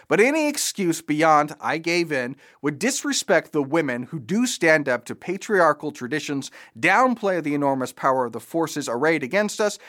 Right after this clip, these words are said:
and disregard the potential harm created by my sexist choices. Better to admit I came up short." Who came up short was your husband. All right, that was mean. I apologize, crazy lady. But notice what she was saying.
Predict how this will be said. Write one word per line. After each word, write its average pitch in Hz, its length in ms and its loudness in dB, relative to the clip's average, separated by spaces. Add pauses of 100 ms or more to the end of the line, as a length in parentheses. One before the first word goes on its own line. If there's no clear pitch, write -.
and 247 200 2
disregard 151 640 0
the 135 80 -10
potential 151 500 -6
harm 143 320 4
created 135 420 -4
by 123 140 0
my 117 220 -4
sexist - 560 -6
choices. 104 500 -8 (320)
Better 226 300 4
to 214 180 0
admit 165 380 0 (160)
I 123 100 0
came 131 260 -6
up 117 120 -4
short." - 380 -14 (560)
Who 147 120 4
came 277 220 6
up 180 100 4
short 175 300 6
was 135 140 4
your 120 120 4
husband. 92 400 -2 (520)
All 214 220 6
right, 143 240 0
that 151 180 2
was 135 220 -4
mean. 131 180 -4
I 190 140 4
apologize, 117 720 -4
crazy 110 320 -6
lady. 120 300 -8 (320)
But 208 100 6
notice 330 320 6
what 214 140 2
she - 80 -6
was 170 180 -2
saying. 101 380 -4